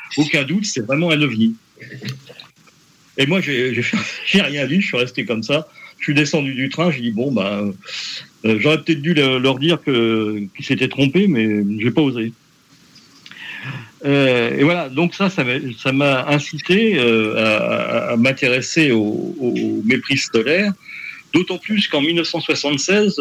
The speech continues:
j'ai fait une enquête, j'avais jamais fait d'enquête avant, et bien sûr, je me suis complètement fourvoyé. Euh, le, c'était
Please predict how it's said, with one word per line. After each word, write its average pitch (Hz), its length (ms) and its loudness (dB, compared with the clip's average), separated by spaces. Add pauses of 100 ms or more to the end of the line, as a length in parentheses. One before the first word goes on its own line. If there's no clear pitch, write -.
j'ai 127 160 0
fait 147 360 0
une 208 180 6
enquête, 180 440 -2 (240)
j'avais 120 340 0
jamais 160 220 0
fait 160 120 -6
d'enquête 131 360 -2
avant, 135 360 0 (560)
et 113 60 0
bien 135 160 2
sûr, 147 400 0
je 110 80 0
me 120 100 4
suis 113 160 -4
complètement 165 440 0
fourvoyé. 127 720 0 (760)
Euh, 123 400 4
le, 117 600 4
c'était 135 340 0